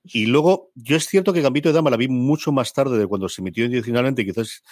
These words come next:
tengo más reciente recuerdo. Es que lo hacía tan bien esta mujer. Y al final, pues lo que contabais, ¿no? De, de, de, quizás esta es, eh, puede hoy aprovechar mucho más el premio que Kate Winslet, que a estas alturas de partido no va. Y luego Micaela Cohen, después de, además de,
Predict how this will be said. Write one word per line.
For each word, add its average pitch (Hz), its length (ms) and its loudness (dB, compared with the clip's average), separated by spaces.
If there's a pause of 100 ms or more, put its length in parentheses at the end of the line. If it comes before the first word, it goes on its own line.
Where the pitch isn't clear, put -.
(200)
tengo 117 260 0
más 120 220 2
reciente 117 380 0
recuerdo. 110 420 0
Es 90 80 -4
que - 140 -8
lo 127 60 2
hacía 95 180 -4
tan 117 200 -2
bien 120 140 -2
esta 110 140 -4
mujer. 101 360 -4 (280)
Y 107 80 0
al 98 80 2
final, 107 360 0
pues 107 160 0
lo 98 100 0
que 92 100 -6
contabais, 90 440 0
¿no? 127 140 -2
De, 104 80 0
de, 95 140 -2
de, 101 320 0
quizás 104 340 -4
esta 120 320 0
es, 117 240 0 (300)
eh, 113 440 -8
puede 120 200 2
hoy 120 180 4
aprovechar 113 600 2
mucho 113 200 -2
más 110 140 0
el 107 100 0
premio 110 260 0
que 104 120 -4
Kate 107 160 0
Winslet, 110 320 0
que 110 60 -2
a - 20 2
estas 98 180 -6
alturas 104 240 -4
de 104 80 -2
partido 107 340 -2
no 101 120 0
va. 90 180 0 (400)
Y 107 120 -4
luego 120 200 2
Micaela 123 400 2
Cohen, 135 260 2
después 123 380 -2
de, 131 60 2
además 120 400 2
de, 117 260 0